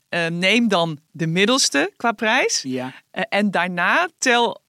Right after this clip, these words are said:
Speaker 1: die drie offertes bij elkaar op. En dat wordt dan de prijs van je, van je
Speaker 2: Oh,
Speaker 1: verbouwing."
Speaker 2: ja?
Speaker 1: En dat,
Speaker 2: Drie keer zo duur
Speaker 1: ja,
Speaker 2: als
Speaker 1: en
Speaker 2: die
Speaker 1: ook, eh, ook
Speaker 2: offertes.
Speaker 1: drie keer de periode die ze zeggen, eh, eh, te nemen. Eh, al die beslissingen die je moet nemen.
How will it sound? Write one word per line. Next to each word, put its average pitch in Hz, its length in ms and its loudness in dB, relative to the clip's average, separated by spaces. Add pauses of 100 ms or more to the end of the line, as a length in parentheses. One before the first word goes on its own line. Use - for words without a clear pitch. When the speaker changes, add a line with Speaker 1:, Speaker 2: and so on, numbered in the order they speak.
(120)
Speaker 1:
die 214 180 2
drie 208 240 2
offertes 233 420 -2
bij 180 140 0
elkaar 165 280 0
op. 320 340 0
En - 160 -4
dat 254 200 2
wordt 330 200 2
dan 226 140 2
de 226 80 -4
prijs 254 400 0
van 233 160 0
je, 208 220 0
van 240 180 0
je 233 60 4
Speaker 2:
Oh, 233 60 -8
Speaker 1:
verbouwing." 202 540 4
Speaker 2:
ja? - 80 -20
Speaker 1:
En 202 100 -2
dat, 233 100 2
Speaker 2:
Drie 202 120 0
keer 165 140 -8
zo 143 140 -4
duur 127 140 -6
Speaker 1:
ja, 117 100 4
Speaker 2:
als - 100 2
Speaker 1:
en 202 60 2
Speaker 2:
die 123 80 2
Speaker 1:
ook, 220 220 0
eh, 170 380 0
ook - 80 0
Speaker 2:
offertes. 208 340 -8
Speaker 1:
drie 220 180 2
keer 185 140 0
de 175 80 -4
periode 165 480 2
die 147 140 -4
ze 160 120 -8
zeggen, 147 420 -4 (320)
eh, 156 380 -6
eh, 143 60 -6
te - 120 -6
nemen. 180 520 0 (720)
Eh, 170 260 6 (380)
al 202 160 6
die 240 120 6
beslissingen 220 600 4
die 180 80 0
je 180 80 2
moet 160 180 0
nemen. 151 560 2